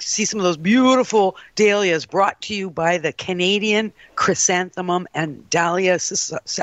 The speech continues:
it's the show brought to you by the Society. So it's today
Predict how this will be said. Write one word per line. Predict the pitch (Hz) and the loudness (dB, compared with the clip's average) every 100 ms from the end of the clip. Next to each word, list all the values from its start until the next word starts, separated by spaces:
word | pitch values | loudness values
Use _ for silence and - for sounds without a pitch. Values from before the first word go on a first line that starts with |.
| - | -6
it's | - | -6
the | 170 | -2
show | - 208 127 123 - - | 0 2 0 -4 -10 -6
brought | 196 180 - | 0 0 -2
to | 190 | -8
you | |
by | 147 160 | -2 -2
the | 151 | -2
Society. | 143 143 - 156 143 123 123 - - - - | -4 -2 0 0 -2 -6 -10 -14 -20 -20 -10
So | - 202 | 0 2
it's | 170 - | 2 -2
today | - 156 202 170 139 131 165 | -4 -2 0 2 0 -2 -6